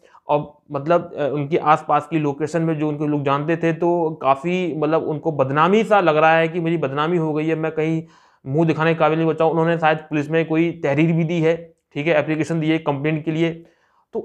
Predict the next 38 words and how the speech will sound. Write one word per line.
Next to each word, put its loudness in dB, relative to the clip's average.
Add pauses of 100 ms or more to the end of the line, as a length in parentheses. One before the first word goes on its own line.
(100)
अब 2
वहाँ 2
पे 2
जो 0
प्रोसेस 2
है -2
ये -2
तो -4
अलग 2
है, 2
लेकिन -2
कहने -2
का 2
मतलब 0
ये 2
है 0
कि -8 (100)
यहाँ -4 (120)
पे 2
उनको -4
इस -10
टाइप -2
से -2
बदनाम 0
कर -2
दिया 2
है 0 (420)
कि -4
वो 2 (120)
नज़रें 0
नहीं -2
मिला 2
पा 0
रहे -2
हैं -6
आस 0
पड़ोस -6
में। -14